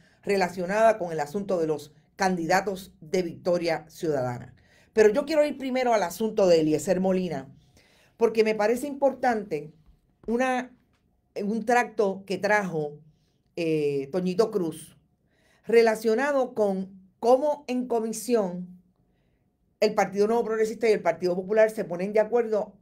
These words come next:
y votan en efecto a favor de que hay un problema de certificar a Eliezer Molina por ese defecto de la presentación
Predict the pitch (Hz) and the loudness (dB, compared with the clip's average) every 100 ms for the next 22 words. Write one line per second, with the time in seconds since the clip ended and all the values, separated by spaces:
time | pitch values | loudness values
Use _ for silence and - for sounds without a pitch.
0 | _ _ _ _ 220 196 208 240 247 240 | _ _ _ _ -8 2 4 4 0 -2
1 | 226 220 247 240 - 202 - 196 208 190 | -4 -2 0 0 0 -4 -4 -6 -2 2
2 | 208 214 214 175 185 165 175 202 196 190 | 2 2 -2 -8 -4 -2 -2 -6 -4 -2
3 | 185 202 196 180 175 180 190 - 165 - | -2 -4 -8 -6 -8 -4 -4 -4 -10 -14
4 | 147 123 180 143 113 - _ _ _ - | -8 0 2 2 -4 -14 _ _ _ -6
5 | 175 165 147 147 147 180 214 247 277 226 | 0 0 0 -4 -4 -2 -2 -2 -2 -4
6 | 190 - _ _ 196 208 208 214 262 247 | -6 -14 _ _ 2 4 4 4 0 2
7 | 202 185 226 214 214 170 147 - - 180 | -2 0 0 -2 -2 -4 -4 -6 -8 0
8 | 165 160 156 165 147 143 - 180 175 175 | 0 0 -4 -8 -8 -10 -4 -4 -4 -12